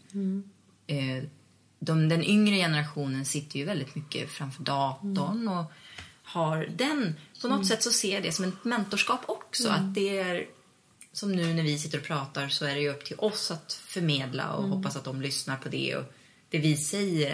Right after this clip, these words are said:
Speaker 2: är ju någon form av
Speaker 1: Mm. Det är
Speaker 2: mentorskap.
Speaker 1: sant.
Speaker 2: Så att man ser upp till och så vidare. Men de missar kanske den här, ehm, att man har varit elev och lärling.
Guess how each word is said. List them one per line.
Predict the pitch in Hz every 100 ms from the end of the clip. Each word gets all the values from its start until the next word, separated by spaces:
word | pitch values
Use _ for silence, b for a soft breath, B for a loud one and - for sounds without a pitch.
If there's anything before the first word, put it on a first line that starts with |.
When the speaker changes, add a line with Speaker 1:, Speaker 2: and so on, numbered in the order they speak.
| 147
Speaker 2:
är | 165
ju |
någon | 196 190
form | - 135
av | 135
Speaker 1:
Mm. | 135 - _ _ _ _ _ -
Det |
är | 196 196
Speaker 2:
mentorskap. | 220 - 175 165 233
Speaker 1:
sant. | - 202 214 - - B B B B B B
Speaker 2:
Så | -
att | 160 151
man | 143
ser | 131 147 139
upp | -
till | - -
och | -
så | -
vidare. | - -
Men | 160 180 170
de | 185 180
missar | 202 196 - 180
kanske | 170 175 165
den | 170 160
här, | 156 156 151 - - - -
ehm, | 165 156 147 151 151 151 - -
att | 160
man | 156
har | 147
varit | 151
elev | 147 143 143 143
och |
lärling. | 143 143 139 139 151